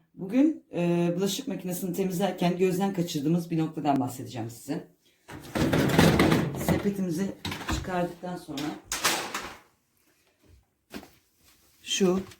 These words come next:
aradaki siyah lastikleri temizleyeceğiz. Burası, e, gözden kaçan bir nokta. Genelde çünkü pervane ve, e, filtre temizliği yapıyoruz ama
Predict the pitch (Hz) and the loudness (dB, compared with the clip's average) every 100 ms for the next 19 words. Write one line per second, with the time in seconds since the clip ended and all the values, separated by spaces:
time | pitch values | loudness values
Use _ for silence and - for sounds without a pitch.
0 | - 180 170 156 156 175 170 190 _ - | 2 4 4 2 0 0 0 -2 _ -14
1 | - - - 175 160 165 - 160 160 - | -14 -16 -4 2 4 2 -2 0 2 0
2 | 156 151 139 123 120 120 107 117 - - | -2 -2 0 -2 -4 -4 -4 -6 -8 -16
3 | _ _ - - - - _ _ 175 180 | _ _ -20 -20 -20 -20 _ _ 2 4
4 | 175 - 196 208 165 156 156 147 165 160 | 4 6 4 6 2 2 2 4 4 4
5 | 175 170 165 175 165 139 127 - 139 139 | 2 2 0 2 4 2 -2 -6 -6 0
6 | 151 151 151 156 151 147 - 156 151 151 | 4 4 4 2 -2 -6 -4 2 4 6
7 | 151 160 151 165 190 - _ _ - - | 6 6 4 2 0 -12 _ _ -20 -4
8 | 156 147 - 208 - - - 135 117 131 | 2 2 4 2 2 -4 -2 -4 -2 -2
9 | 127 - 135 - - - 180 151 196 | -2 -2 -4 -4 -6 0 4 4 4